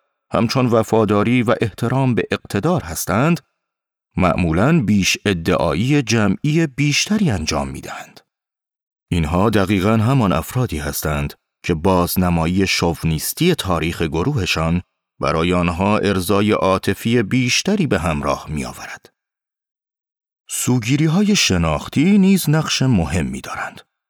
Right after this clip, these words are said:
تعیین کمیت تأثیر تاریخی یک گروه امری بسیار دشوار و احتمالاً ناممکن است. آدم‌ها وقتی با یک کار شناختی دشوار مواجه می‌شوند،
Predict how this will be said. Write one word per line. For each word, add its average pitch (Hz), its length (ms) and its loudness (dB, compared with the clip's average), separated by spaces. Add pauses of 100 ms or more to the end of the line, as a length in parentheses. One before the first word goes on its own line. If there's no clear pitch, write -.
(600)
تعیین 120 480 2
کمیت 127 600 0
تأثیر 147 580 0
تاریخی 131 600 -2
یک 78 340 -4
گروه 131 460 2 (340)
امری 110 420 2
بسیار 113 680 2
دشوار 139 540 2
و 147 220 4
احتمالاً 139 640 0
ناممکن 107 880 2
است. - 380 -12 (880)
آدم‌ها 95 760 2
وقتی 175 300 0
با 127 160 0
یک 127 220 -2
کار 131 320 0
شناختی 107 760 0
دشوار 180 600 0
مواجه 90 540 -4
می‌شوند، 123 600 0